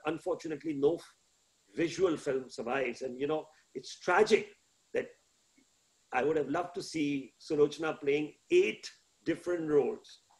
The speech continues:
uh, and even playing a Hyderabadi gentleman. She was, of course, awarded the Dasa Phalke Award, and she was what we call, uh, the first superstar.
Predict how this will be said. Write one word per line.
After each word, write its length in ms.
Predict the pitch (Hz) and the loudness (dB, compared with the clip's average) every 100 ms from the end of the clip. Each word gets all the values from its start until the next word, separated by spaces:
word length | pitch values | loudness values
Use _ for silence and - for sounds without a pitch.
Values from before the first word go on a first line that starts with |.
| _ _ - | _ _ -12
uh, 240 | 101 107 - | -8 -6 -6
and 120 | 127 131 | -4 -2
even 180 | 147 | -2
playing 240 | 135 143 139 | 2 2 2
a 40 | |
Hyderabadi 480 | 120 120 131 127 127 | 0 -2 -2 -2 -4
gentleman. 360 | 117 - 104 - _ _ _ | -6 -8 -12 -16 _ _ _
She 140 | - | -4
was, 120 | 160 151 | -2 -2
of 140 | - | 2
course, 220 | 208 - | 2 2
awarded 360 | 147 135 135 139 | 0 0 2 -2
the 280 | 131 127 120 - | -4 -8 -8 -4
Dasa 320 | 123 120 127 - | -2 -2 -6 -2
Phalke 400 | 147 170 175 139 | -2 0 2 2
Award, 260 | 117 110 98 _ _ _ _ _ _ - | 2 -2 -4 _ _ _ _ _ _ -8
and 180 | 113 123 - - - | -6 -6 -8 -18 -20
she 200 | - 170 | -10 -6
was 400 | 165 143 139 - 123 | -2 -2 -4 -8 -6
what 140 | 139 151 | -6 -6
we 80 | |
call, 260 | 143 139 127 131 - _ _ _ _ _ - | -4 -2 0 0 -4 _ _ _ _ _ -18
uh, 300 | 50 50 50 - _ _ _ _ _ _ _ _ _ | -14 -14 -14 -18 _ _ _ _ _ _ _ _ _
the 60 | 113 | -14
first 600 | - 190 190 196 190 - - - | -6 0 2 2 0 -8 -20 -18
superstar. 760 | - - - 208 - - 117 | -12 -2 0 0 -2 -2 -4